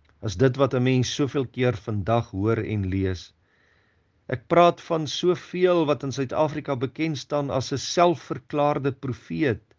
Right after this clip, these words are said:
of selfverklaarde apostel. Niemand kan van self 'n profeet of apostel of enige leraar wees nie.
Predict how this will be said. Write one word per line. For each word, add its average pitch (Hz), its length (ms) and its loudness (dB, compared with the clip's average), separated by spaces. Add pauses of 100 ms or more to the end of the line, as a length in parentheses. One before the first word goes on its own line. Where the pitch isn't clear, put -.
(500)
of 131 180 0
selfverklaarde 156 1200 2
apostel. 117 800 -6 (1080)
Niemand 165 560 4
kan 127 240 0
van 117 200 -6
self 107 500 -4 (500)
'n 120 100 0
profeet 143 760 2
of 147 240 -2
apostel 147 760 -2
of - 320 -2
enige 190 480 0
leraar 113 680 2
wees 95 420 -4
nie. 101 160 -16